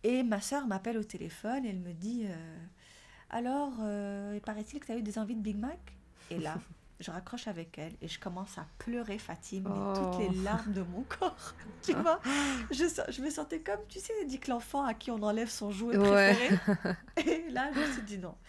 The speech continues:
Speaker 1: c'est pas possible, faut que j'aille me chercher un Big Mac. »
Speaker 2: <laughs> Bah oui, mais là, on contrôle pas, hein, ses envies.
Speaker 1: Mais c'est juste incroyable, quoi.
Speaker 2: Ouais.
Speaker 1: Enfin,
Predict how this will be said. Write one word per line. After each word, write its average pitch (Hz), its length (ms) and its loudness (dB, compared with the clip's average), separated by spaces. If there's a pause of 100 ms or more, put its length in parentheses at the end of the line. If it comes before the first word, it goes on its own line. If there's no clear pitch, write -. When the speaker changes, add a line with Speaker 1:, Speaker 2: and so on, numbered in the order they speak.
(260)
Speaker 1:
c'est - 180 -6
pas 185 120 -4
possible, 185 360 -10
faut 170 120 -12
que 165 40 -10
j'aille - 140 -10
me - 60 -12
chercher - 260 -6
un 180 80 -4
Big 185 220 -8
Mac. » - 180 -10 (480)
Speaker 2:
<laughs> - 220 6
Bah 165 260 6
oui, 208 380 8
mais 165 160 4
là, 196 100 8
on 185 80 6
contrôle 180 460 2
pas, 208 400 4
hein, 214 40 4
ses 180 240 0
envies. 170 360 -2 (200)
Speaker 1:
Mais 190 80 -2
c'est 185 160 -4
juste 180 260 -4
incroyable, 254 680 -6
quoi. 185 140 -4
Speaker 2:
Ouais. 170 160 4
Speaker 1:
Enfin, 160 240 6